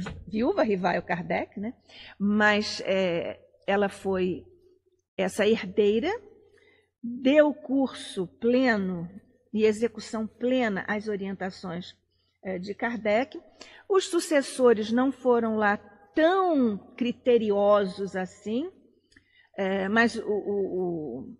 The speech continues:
o Pierre Gaëtan, eh, Leymarie, eh, foi o sucessor depois dele na Revista Espírita. E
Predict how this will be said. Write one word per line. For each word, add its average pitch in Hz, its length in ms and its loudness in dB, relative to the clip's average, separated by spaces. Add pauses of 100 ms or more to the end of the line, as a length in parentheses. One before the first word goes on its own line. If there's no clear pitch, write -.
o 190 60 -2
Pierre 226 340 2
Gaëtan, 190 520 -4
eh, 185 180 -4
Leymarie, 196 640 -2 (380)
eh, 170 220 -6
foi 214 340 -2
o 196 60 -2
sucessor 185 680 -8
depois 190 400 -6
dele 180 300 -4
na 170 120 -4
Revista 185 480 -6
Espírita. 240 800 -4 (640)
E 294 720 6